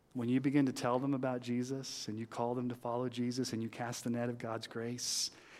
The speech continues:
and God gets a hold of them, they may wiggle. They may struggle. They may not want to come, but be encouraged.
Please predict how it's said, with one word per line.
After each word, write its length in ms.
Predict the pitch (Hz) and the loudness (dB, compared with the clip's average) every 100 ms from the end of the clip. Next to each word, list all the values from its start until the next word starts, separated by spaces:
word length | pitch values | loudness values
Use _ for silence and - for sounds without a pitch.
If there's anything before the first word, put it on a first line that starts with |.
| - | -10
and 160 | 117 113 | -4 -2
God 260 | 110 113 | -2 -2
gets 180 | 117 117 | -4 -2
a 40 | 107 | -2
hold 220 | 117 120 | -2 -4
of 80 | 123 | -2
them, 360 | 131 135 139 135 - - - - _ _ _ _ _ _ - | -2 -2 -6 -10 -20 -20 -20 -20 _ _ _ _ _ _ -10
they 280 | 127 113 123 | -8 -4 -2
may 140 | 139 | 0
wiggle. 400 | 135 156 135 117 - - - - _ _ _ _ _ | 4 4 4 0 -10 -20 -20 -20 _ _ _ _ _
They 120 | 131 131 | 0 4
may 180 | 143 | 6
struggle. 540 | 143 - 175 143 123 - - - - - - - - - | 4 6 6 6 2 -2 -10 -18 -20 -20 -20 -20 -20 -4
They 180 | 131 143 | 4 6
may 220 | 165 160 | 8 8
not 260 | 160 160 156 | 8 6 4
want 260 | 151 151 | 2 2
to 80 | 147 | 0
come, 440 | - 175 127 104 101 - - - - - _ _ _ _ - | 0 0 0 -4 -10 -18 -20 -20 -20 -20 _ _ _ _ -6
but 120 | 135 | 0
be 140 | 127 143 | 4 4
encouraged. 800 | 117 - 147 113 95 - - | 2 -2 -4 -4 -8 -12 -12